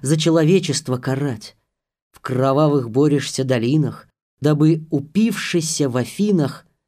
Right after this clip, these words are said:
и рой, зевав, могли сказать. Злодей, злодея всех лютейший, ты все совокупил злодеяния и жало свое в меня устремил.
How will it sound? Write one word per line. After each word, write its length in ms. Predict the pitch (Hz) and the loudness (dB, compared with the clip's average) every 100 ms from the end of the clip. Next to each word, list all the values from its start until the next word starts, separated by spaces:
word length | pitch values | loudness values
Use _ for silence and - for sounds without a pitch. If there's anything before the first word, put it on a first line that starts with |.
| _ | _
и 160 | - 262 | 2 4
рой, 640 | 190 131 175 180 120 101 _ _ _ - | 4 4 4 4 2 -6 _ _ _ -10
зевав, 640 | 117 127 123 117 104 - - | -4 -2 0 -2 -4 -12 -8
могли 340 | 120 110 104 | -6 -4 -8
сказать. 680 | 101 - 117 107 - - - _ _ _ _ _ _ _ | -8 -8 -6 -6 -10 -16 -20 _ _ _ _ _ _ _
Злодей, 920 | 110 104 117 120 104 117 117 104 101 - _ | -12 -6 -4 -4 -2 -2 -2 -4 -8 -16 _
злодея 680 | 120 120 156 147 151 185 147 | -6 0 2 2 2 4 2
всех 500 | 127 - - 170 156 | 0 -8 -2 0 0
лютейший, 840 | 143 156 151 175 147 - 123 107 - _ _ _ _ _ | 0 0 2 2 2 -2 -4 -6 -10 _ _ _ _ _
ты 520 | - 180 170 156 143 - _ | -2 0 2 2 0 -4 _
все 380 | - - 196 156 | -8 0 2 2
совокупил 560 | 160 156 160 156 160 | 0 0 0 0 0
злодеяния 720 | 135 151 151 214 285 160 123 - - | 0 -2 0 2 2 2 -2 -6 -8
и 240 | 147 160 156 | 0 2 2
жало 420 | 147 233 262 185 | 2 2 4 2
свое 420 | 156 139 147 131 | 0 0 2 0
в 140 | 107 123 | 0 0
меня 260 | 147 220 | 0 2
устремил. 640 | 208 - 185 143 107 80 | -2 -2 -2 0 -2 -6